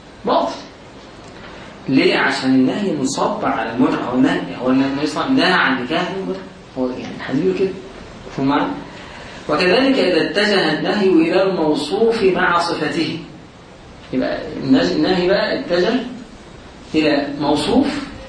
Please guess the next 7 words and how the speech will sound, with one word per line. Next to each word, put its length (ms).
ومع 260
صفة، 300
كالنهي 420
عن 240
بيع 240
الملامسة 760
والمنابذة. 560